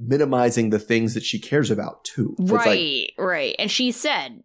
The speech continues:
Speaker 2: like, "I just feel like you're dismissing my feelings, like, you don't care how I feel about these things. I care about the decor, and I know that you don't,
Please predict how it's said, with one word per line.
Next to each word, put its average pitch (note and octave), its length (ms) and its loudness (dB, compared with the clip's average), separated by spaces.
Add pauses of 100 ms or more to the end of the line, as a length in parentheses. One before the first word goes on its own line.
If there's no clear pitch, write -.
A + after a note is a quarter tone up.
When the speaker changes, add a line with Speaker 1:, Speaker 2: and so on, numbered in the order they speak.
Speaker 2:
like, D#3 300 -4
"I D#3+ 80 -2
just D#3+ 200 -6
feel E3 220 -2
like D#3 340 -4
you're E3+ 300 -2
dismissing F#3 760 -2
my D#3 140 -2
feelings, C#3+ 580 -2
like, D3+ 160 -6
you F3 80 -2
don't E3 300 -6
care E3 400 -4
how D3 160 -2
I C#3 80 -2
feel D3 300 -2
about - 340 -6 (140)
these D#3 300 -2
things. C3+ 360 -4
I G3 160 -2
care C4 380 -2
about A#3+ 240 -2
the A#3+ 60 -6
decor, B3+ 500 -2
and E3 120 -2
I F3+ 60 -2
know G3+ 240 0
that G3+ 140 -4
you G3 320 0
don't, F#3 680 -2